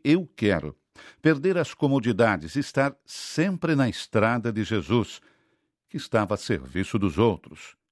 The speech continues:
e adorar Deus. Esta é a estrada certa.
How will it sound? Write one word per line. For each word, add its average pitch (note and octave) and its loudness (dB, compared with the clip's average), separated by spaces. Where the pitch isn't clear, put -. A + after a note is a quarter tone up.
e D#3 -4
adorar G2+ -4
Deus. D#2+ -10
Esta G2 -2
é E2 -8
a - -6
estrada C#2 -6
certa. - -4